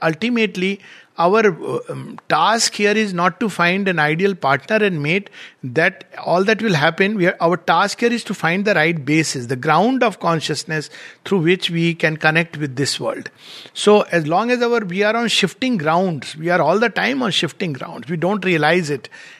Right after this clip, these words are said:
And that's why things change, they evolve. Um, so let's first study this ground on which relationships are formed,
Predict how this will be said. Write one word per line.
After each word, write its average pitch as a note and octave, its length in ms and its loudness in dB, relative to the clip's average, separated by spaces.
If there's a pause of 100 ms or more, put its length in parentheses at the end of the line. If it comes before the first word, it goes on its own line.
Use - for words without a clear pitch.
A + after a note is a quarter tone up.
(140)
And F3+ 220 2
that's E3+ 260 0
why A3 160 2
things G#3+ 320 -2
change, G#3 440 0
they F3+ 120 4
evolve. D#3 440 2 (580)
Um, C#3 640 -4
so G#3 300 2
let's G3+ 420 2
first A3+ 300 2
study F#3 320 2
this A#3 220 2
ground E3 420 2
on F3+ 220 0
which G#3 180 0
relationships D#3+ 760 -2
are F#3 100 0
formed, D#3 460 -4